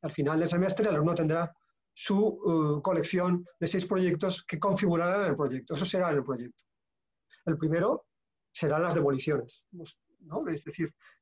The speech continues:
¿qué, qué, qué tenemos que sustituir en la ciudad, si es que hay que sustituir algo? ¿Qué hay que, eh, em, corregir en la ciudad en este sentido de,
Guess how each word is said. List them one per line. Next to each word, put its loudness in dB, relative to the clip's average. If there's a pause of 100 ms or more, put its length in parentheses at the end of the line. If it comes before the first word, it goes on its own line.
(140)
¿qué, 2 (320)
qué, 2 (260)
qué 0
tenemos 2
que -2
sustituir 0
en 4
la 0
ciudad, 2
si -4
es -2
que 0
hay 2
que 0
sustituir -2
algo? -6 (300)
¿Qué 0
hay 2
que, 4
eh, 4 (260)
em, 0 (140)
corregir 0
en 2
la 0
ciudad 2
en 2
este -2
sentido 0
de, 0